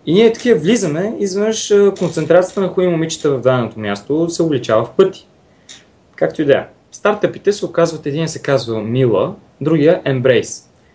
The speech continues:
Embrace е аналог на Tinder.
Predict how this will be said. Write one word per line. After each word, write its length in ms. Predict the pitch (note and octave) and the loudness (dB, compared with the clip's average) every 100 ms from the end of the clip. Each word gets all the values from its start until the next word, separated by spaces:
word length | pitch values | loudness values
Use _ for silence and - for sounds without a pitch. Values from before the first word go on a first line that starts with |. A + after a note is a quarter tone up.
| _ A#2+ | _ -4
Embrace 460 | B2 E3+ G#3 G3+ | 2 4 2 0
е 40 | F3 | -2
аналог 480 | D3 C#3 F#3+ - - | 2 2 0 -4 -8
на 540 | D3 E3+ E3+ E3 E3 D#3+ - | -4 -2 0 0 0 -2 -8
Tinder. 300 | - C#3 A2+ | -4 -2 -2